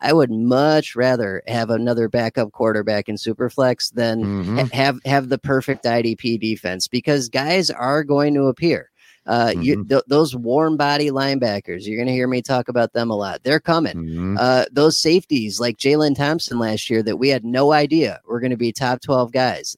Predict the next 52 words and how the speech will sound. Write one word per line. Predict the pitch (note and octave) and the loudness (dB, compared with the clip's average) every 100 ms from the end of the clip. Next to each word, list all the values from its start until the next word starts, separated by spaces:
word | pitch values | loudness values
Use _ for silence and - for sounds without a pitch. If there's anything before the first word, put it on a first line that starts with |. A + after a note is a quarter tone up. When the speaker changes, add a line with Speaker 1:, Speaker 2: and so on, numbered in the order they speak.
| _ | _
Speaker 1:
they're | A#2+ C3+ | -4 -4
coming. | - F3 G#3+ | 0 0 2
Speaker 2:
Yep. | F#2+ - _ _ _ _ | -2 -4 _ _ _ _
Speaker 1:
You | - | -2
Speaker 2:
Yep. | A#2 | 0
Speaker 1:
know, | B2+ F3+ | 2 2
that, | D3 - - | 2 0 -2
that | C3+ F#3+ | -2 0
stuff | - F#3+ F#3 | -2 0 0
happens | F#3 F#3+ F3 D#3 C#3+ | 0 0 0 0 0
on | C#3 | 0
I | C#3 | 0
D | D3 D3 | 0 -2
P | D#3 C#3 | 0 -2
a | |
lot | G2+ G#2 B2+ - | -2 -2 -2 -4
more | D#3+ E3 D#3+ | -2 0 2
than | D3 | 0
it | C#3+ | 0
does | D3 C#3 | -2 0
on | C3 | 0
offense. | B2+ C3+ C3 G2 G2 - | 0 -2 -2 -8 -6 -2
There, | B2+ C3 | 2 2
there | A2+ C#3+ D3+ | 2 0 2
are | E2 C#3 | 0 0
not | D3 F3+ B2 | 0 -2 -2
guys | C#3 C#3+ C#3+ C#3 | 0 0 -2 -4
like, | - B2+ B2 - | -4 -2 -2 -2
um, | B2+ B2 A#2 A2+ G#2+ _ _ _ _ - | 0 0 0 -4 -10 _ _ _ _ -16
you | - | -4
know, | C3+ G#2+ G2+ - | -2 -2 -6 -6
uh, | A2+ A2 | -6 -6
Kamara | - A#2 C3 D3+ B2+ G2 F2+ | -6 -2 2 2 2 -2 -6
or | G#2+ A2+ G#2 | -4 -4 -4
Cook | - D#3+ - - | -2 -2 -2 -18
or | - A2+ A2 G#2+ | -8 -4 -2 -2
Jonathan | G#2 A#2+ C3+ C#3+ C#3 | -2 -2 -2 -2 -6
Taylor | C#3 C3+ B2 G#2 | 0 0 2 -2
that | G2 | -2
are | G#2+ | -4
showing | - B2+ B2+ C3 | -2 0 2 0
up | B2 | 0
on | A2+ A2+ | 0 0
waivers | G#2+ A#2 B2+ B2 A2 | 0 0 2 0 -2
in | A2 | -2
offense. | A2+ B2 - D#2+ F2+ | 0 -2 -4 -8 -4
You | B2 C#3+ | 0 2
need | F3 | 2
to | D3+ | 0
either | A#2+ | 2
Speaker 2:
Right. | G#2 F#2+ | 2 2
Speaker 1:
get, | C3 | -2